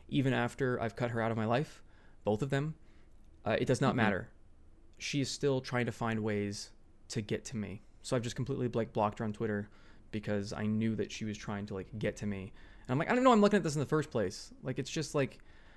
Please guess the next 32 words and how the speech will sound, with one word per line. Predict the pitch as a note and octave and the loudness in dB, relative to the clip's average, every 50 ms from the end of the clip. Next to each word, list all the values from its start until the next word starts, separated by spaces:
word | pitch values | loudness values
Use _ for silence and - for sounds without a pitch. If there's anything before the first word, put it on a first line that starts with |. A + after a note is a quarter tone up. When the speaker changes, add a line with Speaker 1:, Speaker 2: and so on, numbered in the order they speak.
| - - - - - - - - - - - - - - - - | -20 -20 -20 -20 -20 -20 -20 -20 -20 -20 -20 -20 -20 -20 -8 2
Speaker 2:
I | - A2 | 6 6
mean, | A2 G#2 G2+ F#2 | 8 8 6 8
I | F#2 G#2 A2 A2+ | 8 8 8 8
get | G2 F2+ E2+ D#2+ | 6 4 2 2
it. | E2 E2 | 2 2
I've | F#2+ F#2 F#2+ - | 2 2 2 2
just, | F2 F3+ | 2 6
Speaker 1:
Yeah. | G3 G3+ C#3+ A#2 | 8 8 8 8
Speaker 2:
I've | G#2 G#2 F2+ - | 8 6 4 2
been | - F2 E2 | -2 0 0
there | F2 E2+ E2+ | 0 0 0
before, | F2+ F2 - - - F#2 F2 F2+ | 0 -2 -2 2 4 6 6 6
Speaker 1:
And, | - E3 | 6 6
Speaker 2:
bro. | E3+ - - F2 | 6 6 6 4
Speaker 1:
and | F2+ D#3+ E3+ F3+ | 6 6 6 6
I'm | G3 G3+ | 6 6
like, | G3+ G3 - | 4 4 4
"I'm | - F#3+ F#3+ | 2 4 4
never | G3 G#3+ G#3 B3 | 4 4 4 4
gonna | C4+ B3 G3+ | 4 4 2
get | C3+ G#2+ - C3 - | 2 2 0 0 2
with | E3+ D#3 C3+ | 2 -2 -2
her | C3+ A#2+ A2+ | 0 -2 -2
again. | G#2+ G#2 G#2+ G2+ G2 G2+ - | 0 -2 -2 -4 -4 -8 -8
What | - - C3+ | -4 -2 -2
am | E3 F3+ | 0 0
I | F3+ D#3 | 0 0
doing? | C#3 D#3+ D3+ A2+ | 0 0 0 0
I'm | G#3 - | -2 -4
just | C3 - | -6 -8
torturing | - - D#3+ E3+ - - C3 A#2 | -6 -4 -4 -4 -2 -2 -2 -2
myself." | G#2+ G2+ - - D#2 - - - - | -2 -4 -6 -6 -6 -8 -8 -12 -18